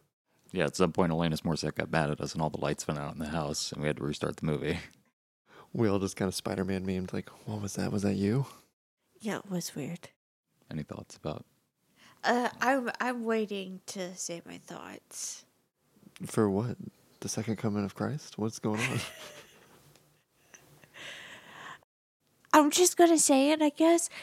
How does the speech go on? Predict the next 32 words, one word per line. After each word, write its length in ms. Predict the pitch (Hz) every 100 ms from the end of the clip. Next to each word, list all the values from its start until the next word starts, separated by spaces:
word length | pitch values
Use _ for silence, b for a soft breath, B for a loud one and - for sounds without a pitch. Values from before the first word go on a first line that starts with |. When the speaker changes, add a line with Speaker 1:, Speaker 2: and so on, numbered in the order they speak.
| B B
Speaker 3:
I 100 | -
think 220 | - 311
this 220 | 294 285
has 160 | 269 247
been 160 | 262 233
my 160 | 233
least 340 | 220 214 208 -
favorite 320 | 208 202 190
Kevin 240 | 190 190
Smith 320 | 185 185 185
movie 280 | 180 170 -
so 200 | - -
far. 460 | 165 - - - - - _ _ _ _ _ -
Speaker 1:
Yeah, 200 | 92 76
it's 340 | 80 113 -
definitely 380 | - 180 - 185
a 80 | 92
stretch 420 | - 78 80 -
for 280 | - 110 110
him. 280 | 113 113 104
You 120 | 104
have 100 | 101
to 120 | -
think, 160 | 90 92
like, 180 | 92 80 - _ _ _ _ -
his 160 | 107
previous 340 | 95 131 131 120
movies 240 | 117 107
are 60 | 98
very 200 | 90 90
based 420 | 80 76 78 -
in 480 | - 87 82 76 69